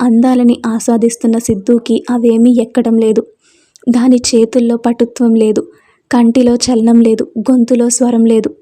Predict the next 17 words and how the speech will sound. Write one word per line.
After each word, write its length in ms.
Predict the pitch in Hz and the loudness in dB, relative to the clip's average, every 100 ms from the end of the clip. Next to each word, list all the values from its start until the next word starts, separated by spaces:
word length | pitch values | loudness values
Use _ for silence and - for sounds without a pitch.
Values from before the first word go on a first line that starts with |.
| _ _ _ _ _ - | _ _ _ _ _ -6
"కన్ను" 340 | 247 247 302 302 _ _ _ 285 | -2 2 0 -2 _ _ _ 2
అని 160 | 285 | 2
పిలవబోతున్న 720 | 294 277 269 262 269 262 247 | 4 2 2 2 0 2 2
మనసు 400 | 254 233 220 240 | 2 2 0 -2
రాగం 420 | 254 240 226 240 233 | -2 0 -2 0 0
కూడా 300 | 247 226 233 | 2 0 2
మూగబోయింది 760 | 240 220 233 240 233 220 220 | 2 0 0 0 0 0 0
మధ్యలోనే. 640 | 226 220 196 226 226 214 214 _ _ _ _ _ - | 0 -2 -2 -2 -2 -4 -8 _ _ _ _ _ -4
తెల్లటి 440 | 262 226 247 247 | 0 2 2 0
దాని 240 | 240 240 233 | 0 2 0
శరీరం 460 | 233 226 233 233 | 0 0 0 0
కాస్త 300 | 233 226 226 - 226 | 0 -2 -4 -2 0
మెల్లిగా 520 | 226 220 233 247 240 | 0 2 2 2 0
నలుపు 320 | 226 226 233 | 0 0 0
వర్ణంకి 600 | 247 240 226 226 226 233 | -2 0 2 0 0 0
రూపు 340 | 233 233 226 | 2 0 0
దాల్చుకుంటేనే 920 | 254 233 226 240 240 220 226 220 247 | 0 0 -2 -2 0 0 0 0 -2